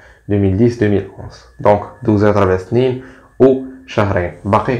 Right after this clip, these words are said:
عشرة شهور. Donc في deux mille douze غادا دوز عشرة شهور. وهاد العيبات خصكم تحديو معاهم في، في لي زيكزارسيس و لي زيكزام. دوطاسيون ديال deux mille douze غادي تكون هي cent vingt mille fois vingt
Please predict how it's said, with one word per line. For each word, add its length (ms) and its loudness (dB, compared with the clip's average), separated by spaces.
عشرة 320 -2
شهور. 300 -6
Donc 200 -2
في 80 -6
deux 140 2
mille 200 2
douze 180 2
غادا 180 4
دوز 400 2
عشرة 320 -6
شهور. 220 -18
وهاد 100 -2
العيبات 400 0
خصكم 440 -4
تحديو 320 0
معاهم 320 -4
في، 240 -2
في 140 -10
لي 100 2
زيكزارسيس 580 0
و 40 2
لي 120 4
زيكزام. 320 -2
دوطاسيون 440 4
ديال 160 4
deux 340 2
mille 20 -2
douze 160 0
غادي 160 6
تكون 240 0
هي 180 0
cent 320 -2
vingt 200 0
mille 180 -2
fois 120 4
vingt 180 0